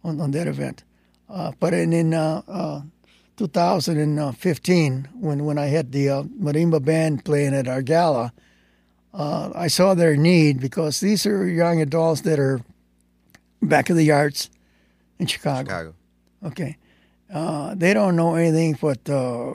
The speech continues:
Speaker 1: but cement and buildings and, and
Speaker 2: Concrete jungle.
Speaker 1: concrete jungle. A-, a-, and the, uh, uh,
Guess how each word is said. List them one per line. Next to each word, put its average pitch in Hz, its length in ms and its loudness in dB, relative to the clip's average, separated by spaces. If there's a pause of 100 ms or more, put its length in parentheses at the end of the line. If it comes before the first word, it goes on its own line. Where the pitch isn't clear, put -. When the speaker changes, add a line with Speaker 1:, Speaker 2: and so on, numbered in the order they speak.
Speaker 1:
but 123 140 -6 (420)
cement 156 520 0 (220)
and 123 200 -6
buildings 160 580 2
and, 147 200 -6
and 127 260 -4
Speaker 2:
Concrete 104 480 -10
jungle. 95 320 -12
Speaker 1:
concrete 143 460 -4
jungle. 131 420 -8 (540)
A-, 180 80 -10
a-, 147 480 -6
and 151 160 -4
the, 139 180 -2
uh, 147 60 -2
uh, 131 500 -6